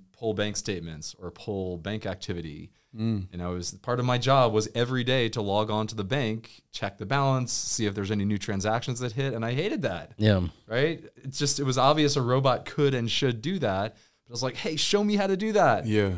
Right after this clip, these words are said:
Speaker 1: At the time, Perl was the programming language you'd do that in.
Speaker 3: Mm-hmm.
Speaker 1: So I learned Perl. I started automating a lot of the monthly close processes that I was responsible for.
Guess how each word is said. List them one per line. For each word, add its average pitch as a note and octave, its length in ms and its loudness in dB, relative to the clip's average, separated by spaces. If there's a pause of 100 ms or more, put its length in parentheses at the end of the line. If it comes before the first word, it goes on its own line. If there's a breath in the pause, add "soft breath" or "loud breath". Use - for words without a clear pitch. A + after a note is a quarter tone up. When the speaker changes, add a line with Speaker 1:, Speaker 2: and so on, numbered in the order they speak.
(120)
Speaker 1:
At - 80 -20
the A2 60 -18
time, B2+ 480 -2
Perl B2 340 0
was G#2 100 -2
the G#2 80 -4
programming G2 480 -4
language F#2 300 -6
you'd F2+ 100 -10
do F2 140 -10
that E2+ 160 -10
in. E2+ 260 -8
Speaker 3:
Mm-hmm. F2 460 -20
Speaker 1:
So F2 160 -4
I G2+ 40 2
learned G2 300 -2
Perl. C3 540 0
I G#2 40 -4
started G2+ 280 -4
automating G2 760 -2
a F#2+ 60 -8
lot F#2+ 180 -2
of F#2+ 60 -2
the F#2 80 -4
monthly F#2+ 340 -4
close A2+ 340 -2
processes G#2 840 -4
that F#2+ 100 -8
I F#2 40 -4
was F2+ 180 -8
responsible A2 560 -4
for. D#3 400 0